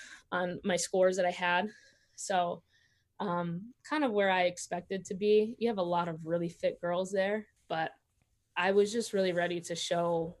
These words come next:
what I can do. And then the sled sprint event came up, the bar muscle ups, and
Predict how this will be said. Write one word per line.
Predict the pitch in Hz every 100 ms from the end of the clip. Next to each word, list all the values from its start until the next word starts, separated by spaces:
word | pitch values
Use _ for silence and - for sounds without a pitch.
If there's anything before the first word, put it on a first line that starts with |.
| -
what | 180 170
I |
can | 170 185
do. | 175 175 180 180 175 _ _ _ _ _
And | 190 190 185
then | 180 180 175 165
the | 180
sled | - 190 180 180
sprint | - - 190 -
event | 190 175 175 -
came | - 180
up, | 175 165
the | 185
bar | 175 170
muscle | 180 175 -
ups, | 185 170 - - - - _ -
and | 180 175 170 170